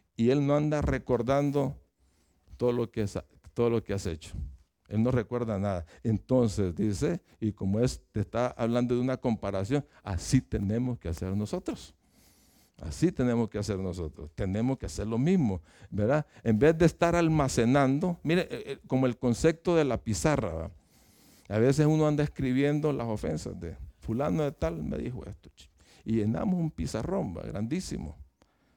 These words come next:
¿verdad? Y como de, por cada afrenta, ¿verdad? Por cada ofensa. Entonces uno tiene que decidir agarrar el borrador, agarrar y empezar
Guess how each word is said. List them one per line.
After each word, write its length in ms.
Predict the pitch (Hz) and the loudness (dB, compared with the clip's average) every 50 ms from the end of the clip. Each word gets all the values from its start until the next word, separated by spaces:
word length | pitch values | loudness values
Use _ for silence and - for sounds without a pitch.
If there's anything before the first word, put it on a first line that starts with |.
| _ _ - | _ _ -10
¿verdad? 280 | 92 95 107 131 131 - | -6 -4 -2 -2 -2 -2
Y 140 | 135 123 117 | -2 -2 -2
como 560 | - - 127 123 123 123 117 110 101 95 - - - - - | 0 0 2 4 4 4 2 2 0 -2 -4 -8 -14 -20 -14
de, 160 | - 104 - | -10 -10 -10
por 240 | - - - 104 85 | -8 -6 -6 -6 -4
cada 220 | - 131 151 165 | -4 -2 -2 0
afrenta, 440 | 135 - - 185 180 160 - - 87 | 0 0 0 0 0 0 -2 -4 -6
¿verdad? 160 | 90 101 104 | -6 -6 -6
Por 200 | - 107 101 92 | -4 -6 -8 -6
cada 280 | - - 127 135 139 131 | -4 -4 -2 0 0 -2
ofensa. 640 | 123 113 104 - 143 147 143 135 - - 92 85 80 - _ _ _ - - | -2 -4 -2 0 0 0 0 0 -2 -6 -8 -8 -8 -12 _ _ _ -16 -8
Entonces 320 | - - - - 127 120 - - | -6 -6 -2 0 0 0 0 0
uno 300 | 117 131 143 - 156 143 | 0 2 2 2 0 -2
tiene 440 | _ - 151 160 175 185 190 180 175 | _ 0 0 0 2 2 0 -2 -2
que 200 | - 185 156 139 | -4 -4 -4 -2
decidir 720 | 131 127 120 - - 110 98 95 104 120 143 156 147 - _ _ _ _ | -2 -2 -2 -2 -2 -2 -2 0 -2 -2 -2 -2 -4 -8 _ _ _ _
agarrar 760 | - 98 107 104 98 95 92 90 90 95 107 123 143 165 180 196 | -12 -8 -6 -4 -4 -4 -4 -6 -4 -4 -4 -2 0 0 0 0
el 140 | 208 202 | 0 0
borrador, 640 | 185 156 156 147 131 110 98 92 85 76 85 104 - 208 - - - - - - - - - - _ _ _ _ _ _ _ _ _ _ _ _ _ _ _ _ _ _ | -2 -2 -4 -4 -4 -2 -4 -4 -4 -4 -6 -8 -8 -10 -12 -12 -12 -14 -14 -20 -20 -20 -20 -20 _ _ _ _ _ _ _ _ _ _ _ _ _ _ _ _ _ _
agarrar 480 | - 78 76 76 76 90 101 123 135 - | -14 -12 -12 -8 -4 -2 -2 -2 -2 -4
y 120 | - - 98 | -6 -4 -4
empezar 840 | 90 87 85 - 80 78 80 - - 101 104 104 110 117 120 82 | -4 -4 -6 -6 -8 -8 -8 -6 -4 -4 -2 -2 -2 -4 -4 -6